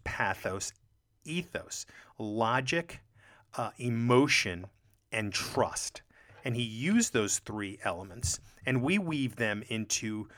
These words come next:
our story ter-, uh, telling framework that we use in our organization. And again, you know, ping me on this if you need help with it, um, or if this is something you're struggling with. But,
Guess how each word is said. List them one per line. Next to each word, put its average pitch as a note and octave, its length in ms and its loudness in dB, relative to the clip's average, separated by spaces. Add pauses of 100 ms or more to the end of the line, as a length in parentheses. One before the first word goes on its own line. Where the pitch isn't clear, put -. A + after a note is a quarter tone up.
(140)
our C3+ 180 4
story G#2+ 400 0
ter-, G2+ 420 -4
uh, G2 240 -8
telling G#2 300 0
framework G2 680 -2 (760)
that G#2+ 180 2
we G#2+ 100 -2
use F#2 500 -4 (300)
in A2+ 120 2
our B2 220 8
organization. F#2+ 680 0
And A#2 140 0
again, G#2 400 0
you A#2 80 -4
know, F#2+ 100 -2
ping A#2 280 -6
me G#2+ 120 -2
on F2+ 140 -2
this F2+ 260 -4
if F#2+ 140 -12
you G#2 80 -8
need G#2+ 180 -6
help - 320 -6
with E2 120 -12
it, F#2+ 140 -10 (420)
um, F#2+ 240 -6
or F#2 80 -4
if G#2 100 -10
this G2+ 180 -4
is G2+ 80 -6
something F#2+ 320 -4
you're F#2 100 -6
struggling B2 500 0
with. E2 240 -14
But, A#2 180 0